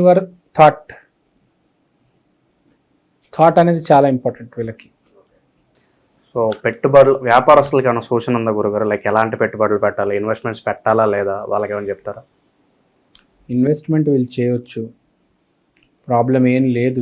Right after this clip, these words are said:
Speaker 1: వీళ్ళకి. కానీ మీరు ఇన్వెస్ట్‌మెంట్ ఏదైతే పెడుతున్నారో, దానివల్ల వేరే వాడికి రెవెన్యూ జనరేట్ అవ్వాలి. నువ్వు ఒక్కడివే సంపాదించడం కాదు, నీ వల్ల పది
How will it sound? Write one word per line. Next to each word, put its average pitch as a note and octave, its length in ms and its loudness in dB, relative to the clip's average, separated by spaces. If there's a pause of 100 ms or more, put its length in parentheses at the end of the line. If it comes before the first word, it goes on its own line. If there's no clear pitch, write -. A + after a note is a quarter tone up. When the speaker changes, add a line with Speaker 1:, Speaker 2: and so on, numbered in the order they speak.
Speaker 1:
వీళ్ళకి. A2 440 -8 (1600)
కానీ F#3+ 140 2
మీరు F#3+ 220 6
ఇన్వెస్ట్‌మెంట్ F3+ 600 2
ఏదైతే F3+ 260 4
పెడుతున్నారో, D#3+ 880 2 (540)
దానివల్ల F3 500 4
వేరే F#3+ 320 6
వాడికి G3 400 4
రెవెన్యూ F#3 360 4
జనరేట్ E3+ 400 2
అవ్వాలి. A#2+ 260 -2 (3750)
నువ్వు B2+ 140 -2
ఒక్కడివే F3 520 0
సంపాదించడం D#3+ 600 0
కాదు, C3+ 160 -2
నీ C3+ 100 0
వల్ల D3 160 2
పది D3 240 4